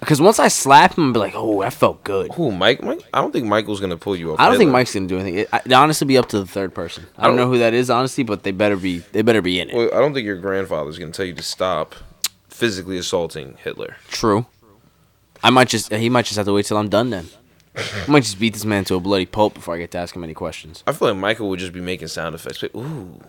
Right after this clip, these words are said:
Speaker 2: oh, <laughs> that's, ooh, that's,
Speaker 1: Yes.
Speaker 2: that's nasty."
Speaker 1: Yes. He don't give a fuck.
Speaker 2: That's, that's really, like, I feel like Michael Jackson doesn't get talked about enough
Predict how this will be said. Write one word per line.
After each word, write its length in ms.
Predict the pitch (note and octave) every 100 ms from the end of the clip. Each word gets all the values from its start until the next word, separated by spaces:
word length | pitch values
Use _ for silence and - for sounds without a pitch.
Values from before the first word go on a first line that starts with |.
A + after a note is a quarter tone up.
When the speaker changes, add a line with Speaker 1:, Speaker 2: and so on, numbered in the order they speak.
| _ _
Speaker 2:
oh, 440 | - - - - - - -
<laughs> 160 | - -
that's, 220 | C3 - - -
ooh, 340 | D3+ D3 E2 -
that's, 260 | - - - - -
Speaker 1:
Yes. 220 | E2 -
Speaker 2:
that's 140 | C#3 A2
nasty." 540 | F#2+ A#2 B2 - - -
Speaker 1:
Yes. 380 | D#2 - - - _ _ _ _ _ _ _ _ _ _ _ _ _ _ _ - -
He 80 | G#2
don't 80 |
give 100 | F#2+ C#2+
a 40 | -
fuck. 320 | - E2 - -
Speaker 2:
That's, 220 | C3 C#3+
that's 320 | - C#3 F3+
really, 360 | A#2+ C#3 B2 G#2+ - -
like, 200 | A#2 G2+
I 100 | C3+
feel 180 | - D3+
like 180 | A#2 G#2
Michael 240 | A2 G#2
Jackson 360 | F#2+ G2+ G2+ F#2+
doesn't 220 | F#2+ F#2+
get 140 | D#2
talked 260 | - G2 F#2
about 300 | F2 E2+ -
enough 440 | F2 C2 C2 -